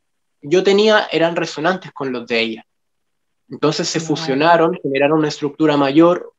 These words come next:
Speaker 1: eh, un sistema que pudimos dar a luz juntos. Pudimos materializarlo,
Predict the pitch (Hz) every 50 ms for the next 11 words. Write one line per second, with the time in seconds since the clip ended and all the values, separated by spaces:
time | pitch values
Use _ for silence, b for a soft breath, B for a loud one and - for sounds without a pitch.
0 | _ _ _ _ _ _ _ - 135 131 127 123 - - - 165 156 156 156 -
1 | - 147 139 - _ - 196 208 202 165 165 214 226 - _ _ _ _ _ _
2 | _ _ _ - 135 - 139 139 139 151 165 175 180 170 175 170 165 160 156 156
3 | 165 165 - - 175 165 156 - - 127 - - - _ _ _ _ _ _ -
4 | - 131 135 156 170 175 180 175 156 143 143 143 135 139 139 135 135 135 - 175
5 | 180 202 208 233 262 320 330